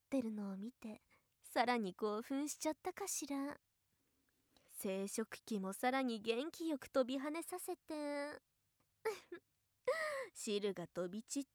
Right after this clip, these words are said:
て、はしたないわよ。そうね。それなら、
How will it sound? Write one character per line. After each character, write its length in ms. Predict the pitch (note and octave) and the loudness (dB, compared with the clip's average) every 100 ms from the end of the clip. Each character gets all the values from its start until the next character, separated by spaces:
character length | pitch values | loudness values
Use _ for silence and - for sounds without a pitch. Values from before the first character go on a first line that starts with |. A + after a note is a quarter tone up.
| _ | _
て、 400 | A#3 A#3 A#3 A#3+ - - | -2 0 0 -2 -6 -8
は 180 | - G3+ | 2 2
し 140 | - - | 2 -2
た 140 | A3 | -2
な 220 | G#3 A3+ | 2 2
い 80 | D#4 | 4
わ 120 | D4 | 2
よ。 600 | B3 A#3 B3 D#4 G4 C#5+ - _ _ _ _ _ _ _ _ _ _ _ _ _ - _ _ _ _ | 2 0 0 -2 -4 -8 -12 _ _ _ _ _ _ _ _ _ _ _ _ _ -20 _ _ _ _
そ 600 | - G3+ F3+ G#3+ D#4 E4 | -6 -2 2 2 2 2
う 40 | |
ね。 720 | B3+ C4 C#4 D#4 D#4+ D4 C#4 C#4+ F#4+ _ _ _ C4+ B3 | 2 4 2 0 0 0 0 -2 -12 _ _ _ 0 2
そ 220 | - A#3 | 2 2
れ 160 | B3 D#4+ | 2 2
な 160 | G4 | 0
ら、 340 | F#4 D#4+ D#4+ | 0 0 -2